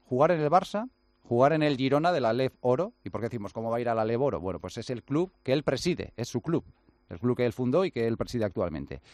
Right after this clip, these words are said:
Y la tercera posibilidad es abandonar, dejar el, el baloncesto. Así que vamos a ver cuál es la decisión que toma Marc Gasol. Tenemos Fórmula uno en Monza este fin de semana con la clasificación sprint. Hoy ha tenido lugar la calificación. Bottas, Hamilton, Verstappen. Carlos, eh, Sainz ha sido séptimo y Fernando Alonso ha sido décimo tercero.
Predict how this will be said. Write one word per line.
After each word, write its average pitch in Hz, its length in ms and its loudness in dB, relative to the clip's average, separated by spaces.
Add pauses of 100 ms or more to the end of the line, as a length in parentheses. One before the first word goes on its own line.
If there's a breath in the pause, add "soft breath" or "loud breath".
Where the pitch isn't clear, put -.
(240 loud breath)
Y 110 80 -8
la 110 80 -2
tercera 120 260 -2
posibilidad 127 480 0
es 156 200 -4 (340 soft breath)
abandonar, 101 520 -2
dejar 92 240 -6
el, 78 280 -6
el 87 140 -8
baloncesto. 69 560 -10 (420 soft breath)
Así 104 180 -10
que 110 60 -4
vamos 123 160 0
a 131 40 2
ver 127 100 0
cuál 131 160 2
es 117 80 -4
la 120 260 0 (380 soft breath)
decisión 120 380 -4
que 117 100 -4
toma 120 300 -4
Marc 101 300 -4
Gasol. 69 340 -12 (340 loud breath)
Tenemos 160 280 4
Fórmula 185 300 6
uno 175 120 4
en 160 80 4
Monza 202 240 6
este 170 160 4
fin 175 120 2
de 160 80 4
semana 156 280 4
con 143 100 4
la 135 60 6
clasificación 127 500 0
sprint. 208 420 2
Hoy 160 100 4
ha 135 60 6
tenido 131 240 2
lugar 117 260 2
la 113 120 2
calificación. 120 840 0
Bottas, 123 340 2
Hamilton, 120 400 2
Verstappen. 208 640 2
Carlos, 123 480 0
eh, 117 260 2
Sainz 113 200 -2
ha 110 60 -4
sido 120 180 0
séptimo 120 360 -2
y 104 40 0
Fernando 113 680 0
Alonso 104 260 -4
ha - 20 -8
sido 107 200 -4
décimo 127 320 4
tercero. 165 460 4